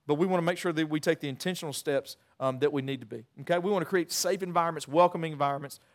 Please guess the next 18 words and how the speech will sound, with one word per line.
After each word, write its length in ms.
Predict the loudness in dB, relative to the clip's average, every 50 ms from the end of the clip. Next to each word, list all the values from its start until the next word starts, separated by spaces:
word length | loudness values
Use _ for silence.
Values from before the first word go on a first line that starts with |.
| _ _
for 80 | -10 -4
people 260 | -2 0 0 0 0
to 60 | 0
come 280 | 2 4 4 4 4 0
in, 280 | -2 -2 -2 -4 -6 -10 _ _ _ _ -6
trust 360 | 0 4 4 4 4 4 2
us 180 | 0 0 0 -2
with 120 | -4 -2
their 140 | 0 -2 -2
kids, 520 | -2 -2 0 2 2 2 2 0 -4 -12 -14 _ _ -8
and 100 | -4 0
allow 240 | 2 2 2 2 2
them 140 | 0 -4
to 60 | -4 -6
come 160 | -6 -6 -6
in 60 | -6
and 80 | -4 -2
worship 340 | -2 -2 -4 -6 -10 -14